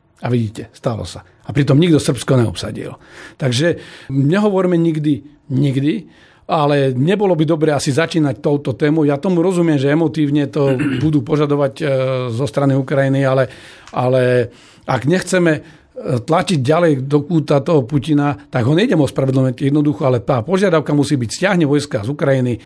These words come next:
a posadnúť za rokovací stôl a budeme sa baviť o bezpečnostných garanciách pre Ukrajinu aj pre Rusko, aby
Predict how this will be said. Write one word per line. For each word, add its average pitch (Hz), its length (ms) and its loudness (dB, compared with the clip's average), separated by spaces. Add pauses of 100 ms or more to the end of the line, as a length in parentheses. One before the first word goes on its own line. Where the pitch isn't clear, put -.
a 107 320 -2
posadnúť 160 560 0
za 143 160 2
rokovací 139 480 -2
stôl 165 400 2
a 131 80 -2
budeme 190 240 2
sa 151 160 2
baviť 156 320 0
o 120 80 0
bezpečnostných 165 640 0
garanciách 143 500 0
pre 113 80 -6
Ukrajinu 156 480 0
aj 120 80 0
pre 123 160 -4
Rusko, 214 400 0 (240)
aby 135 160 0